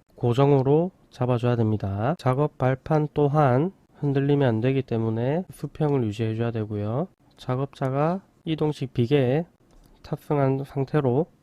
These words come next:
다른 작업자가 이동을 하면 안 되겠죠. 구조를 보자면 견고하게 설치를 해줘야 될 것은 승강용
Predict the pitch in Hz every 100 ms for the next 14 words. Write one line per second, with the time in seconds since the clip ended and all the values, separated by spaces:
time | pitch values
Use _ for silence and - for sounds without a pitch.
0 | _ - 113 131 143 143 127 131 - 120
1 | 120 135 160 165 - 156 151 143 139 160
2 | 156 196 208 _ _ _ _ _ _ -
3 | 107 110 135 - 120 120 175 - _ _
4 | _ - 120 143 143 143 135 135 131 123
5 | 117 117 156 202 _ _ - 110 110 123
6 | 131 160 160 151 170 185 _ - - 147
7 | - 156 147 135 131 139 135 131 123 -
8 | 127 127 120 190 - _ - 127 127 131
9 | 131 143 156 156 156